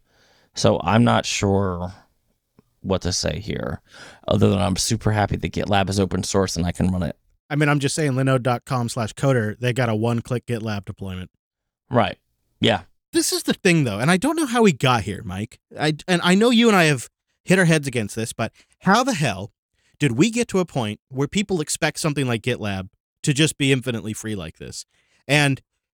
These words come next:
Speaker 2: they're u-, let's, the people that are upset, they're using GitLab for their work, man.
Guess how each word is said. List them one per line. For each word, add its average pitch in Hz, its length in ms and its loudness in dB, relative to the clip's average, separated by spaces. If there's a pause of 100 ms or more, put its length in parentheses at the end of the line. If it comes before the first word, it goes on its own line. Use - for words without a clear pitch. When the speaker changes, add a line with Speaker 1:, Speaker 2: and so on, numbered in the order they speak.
(260)
Speaker 2:
they're 147 160 6
u-, 135 220 0
let's, 170 280 0
the 160 120 -2
people 269 240 0
that 233 80 4
are 156 60 4
upset, 156 420 -2 (580)
they're 160 120 0
using 240 340 -2
GitLab 170 400 0
for 160 140 -4
their 120 140 -2
work, 156 300 -8
man. 90 220 -10